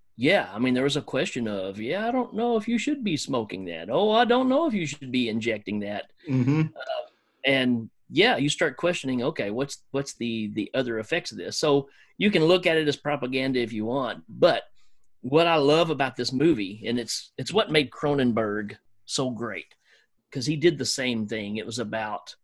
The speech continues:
Speaker 1: the, the science f-, fact of what if?
Speaker 2: Mm-hmm.
Speaker 1: What if this happens, right?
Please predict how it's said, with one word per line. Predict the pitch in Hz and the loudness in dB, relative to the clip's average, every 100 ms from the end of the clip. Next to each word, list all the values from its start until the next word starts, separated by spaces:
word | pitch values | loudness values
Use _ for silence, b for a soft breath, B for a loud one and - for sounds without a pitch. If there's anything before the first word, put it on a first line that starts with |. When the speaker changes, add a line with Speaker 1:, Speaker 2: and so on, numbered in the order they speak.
| _ _ _ _ _ | _ _ _ _ _
Speaker 1:
the, | 123 | -6
the | 110 123 | -4 -4
science | 113 - 127 127 120 - - - - - _ _ - | -2 -4 -4 -4 -4 -4 -4 -4 -8 -18 _ _ -20
f-, | - _ _ | -20 _ _
fact | - 135 113 - 113 | -4 -2 -2 -4 -2
of | 101 107 104 - _ 107 | -2 -4 -8 -18 _ -16
what | 104 107 117 120 | -8 -2 -2 -2
if? | 117 107 69 - - _ _ - | -4 -4 -6 -12 -20 _ _ -4
Speaker 2:
Mm-hmm. | 135 123 123 - _ _ _ | -2 0 -2 -4 _ _ _
Speaker 1:
What | 147 160 | 2 6
if | - 120 - | 4 4 0
this | 120 110 | 0 0
happens, | 107 101 - 87 104 | -4 -6 -8 -10 -6
right? | 101 104 107 | -4 -4 -6